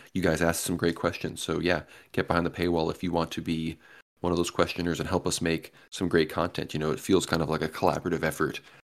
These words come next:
when we do the Q and A's, 'cause some of y'all give some really good detailed questions. So let us know what you wanna see in that regard. And yeah, with all of that, Dimitri, send us off here.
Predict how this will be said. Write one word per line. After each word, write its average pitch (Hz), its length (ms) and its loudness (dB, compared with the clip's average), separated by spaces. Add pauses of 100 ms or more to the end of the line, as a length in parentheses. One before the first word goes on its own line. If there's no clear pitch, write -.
when 90 140 0
we 85 100 2
do 87 160 0
the 80 100 -2
Q 78 240 -4
and 76 80 -4
A's, 73 200 -4
'cause - 140 -8
some 82 140 -4
of 78 80 -4
y'all 73 140 -2
give 78 200 -2
some 82 140 -2
really 90 160 4
good 80 320 0 (400)
detailed 87 460 2
questions. 73 760 -6
So 73 440 2 (380)
let 87 140 4
us - 120 0
know 87 100 4
what 82 200 2
you 90 60 0
wanna 78 180 -2
see 87 260 -2
in 78 100 -4
that 76 200 -2
regard. 80 560 0 (540)
And 78 240 -4
yeah, 87 200 0
with 82 180 -4
all 78 140 6
of 78 100 -2
that, 82 240 -2
Dimitri, 85 440 -2
send 82 260 0
us 78 100 -2
off 76 220 0
here. 80 240 -8